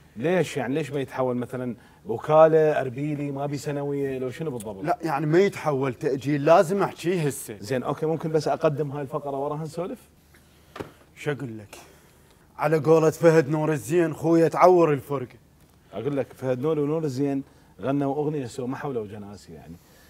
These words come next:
Speaker 1: تفضل خلي أكمل شغلي.
Speaker 2: هات، أنت تفضل. هاي استقامتي، أنا بعد ما أقدر أستمر بالبرنامج.
Speaker 1: أقول لك هذا الخط شو يفهمه؟ اقرأ لي شنو استقامتك والله بالضبط.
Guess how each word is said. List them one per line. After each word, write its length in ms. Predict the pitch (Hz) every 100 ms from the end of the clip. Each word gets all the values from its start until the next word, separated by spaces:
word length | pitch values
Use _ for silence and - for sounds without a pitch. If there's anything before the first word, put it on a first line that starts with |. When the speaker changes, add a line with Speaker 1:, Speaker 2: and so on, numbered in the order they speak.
| _ - -
Speaker 1:
تفضل 360 | 151 156 170
خلي 240 | 151 123 117
أكمل 340 | - 151 123
شغلي. 300 | - 92 87 - - 139
Speaker 2:
هات، 200 | 135 - - -
أنت 220 | 160 160
تفضل. 500 | 139 - 123 98 110 110 _ _ _ _ _ _ _ -
هاي 220 | 143 143
استقامتي، 840 | 127 - 147 147 147 135 - 165
أنا 180 | 147 143
بعد 280 | 123 117 123
ما 120 | 147
أقدر 300 | 160 127 139
أستمر 360 | 127 - 147 165
بالبرنامج. 640 | 143 120 120 113 110 113 - - _ _ _ _ _ _ _ _ _ _ _ _ -
Speaker 1:
أقول 140 | 113
لك 140 | 127 127
هذا 100 | 120
الخط 220 | 107 123
شو 140 | -
يفهمه؟ 360 | 127 113 95 85 - _ _ -
اقرأ 180 | 120 123
لي 80 | 113
شنو 160 | 123
استقامتك 640 | 107 98 113 107 95 87
والله 160 | 95 90
بالضبط. 340 | 87 90 80